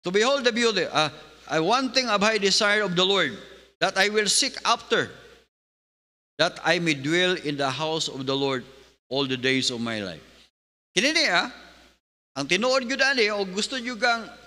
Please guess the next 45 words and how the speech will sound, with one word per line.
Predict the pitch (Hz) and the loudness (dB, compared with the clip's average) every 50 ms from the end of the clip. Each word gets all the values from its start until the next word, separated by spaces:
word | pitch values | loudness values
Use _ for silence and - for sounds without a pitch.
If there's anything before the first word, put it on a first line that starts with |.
| - _ | -12 _
to | - 180 | -6 -4
dwell | 170 175 233 240 247 240 226 190 | -2 0 0 2 2 0 0 0
the, | 180 190 196 208 123 127 233 - 170 | 0 0 0 0 -2 -6 -10 -8 -4
in | 175 180 | -2 0
the | 185 180 | 2 2
house | 208 269 285 269 - - | 2 2 2 2 0 0
of | 226 214 196 | -2 -2 -2
the | 233 | 0
Lord | 233 226 214 214 202 - - | 2 2 2 2 0 0 0
all | 175 196 214 | 0 0 0
the | 214 214 | 0 2
days | 220 233 220 208 220 | 2 2 2 2 0
of | 220 202 | 0 0
my | 208 214 202 | 0 2 2
life, | 190 170 170 180 175 - - - | 4 2 2 0 -2 -6 -6 -2
kinahanglan | 175 196 208 226 226 208 | 2 2 2 2 2 0
patay, | - - 196 196 208 190 180 | 0 0 0 2 2 0 2
nagatuwa, | 170 170 170 175 165 175 226 220 202 185 175 - - | 2 2 2 2 0 0 -2 0 0 -2 -4 -6 -6
tuwa | - 190 180 180 | -4 -4 -2 -2
ka | - 180 170 | -2 -2 -4
dito | 160 156 156 156 156 147 143 135 127 127 139 131 | -4 -4 -6 -8 -8 -8 -10 -12 -10 -8 -6 -2
sa | 135 127 135 | 0 0 0
langit. | 165 190 156 - - - - - - - - - - | 0 -2 -4 -6 -8 -14 -18 -18 -18 -20 -20 -18 -12
Kaya | - 127 151 | -6 -4 -2
nga | 185 | -2
nun, | 196 175 - | -2 -2 -4
to | 156 | -2
be | 147 160 175 | 0 0 0
absent | 202 190 185 226 226 208 | 0 2 0 0 0 -2
from | 185 208 - - - - - - _ _ _ _ - | -4 -8 -8 -10 -12 -20 -20 -20 _ _ _ _ -2
the | 175 180 | 0 2
body | 208 208 208 190 190 180 | 2 2 2 2 2 2
is | 156 - | 2 0
to | - 175 | -2 -2
be | 160 165 | -4 -4
present | 160 - - 226 247 226 - - 226 202 170 180 | -6 -4 -2 0 2 2 2 0 -2 -2 -2 0
with | 185 175 170 | 0 2 2
the | 196 | 2
Lord. | 240 262 233 156 117 - - - - - - - - - _ _ _ _ _ _ _ | 2 2 0 0 -2 -6 -12 -16 -16 -18 -20 -20 -20 -20 _ _ _ _ _ _ _
Pero | - 233 262 254 247 233 226 | -2 0 2 2 2 2 0
dili | 196 175 180 254 311 320 320 277 | 0 -2 0 0 2 2 2 0
pa | - 214 208 | 0 0 0
man | 208 196 196 | 0 2 0
na | 185 - - - - | 0 -2 -4 -6 -2
karon, | 196 202 202 151 135 131 | -2 0 2 2 0 -2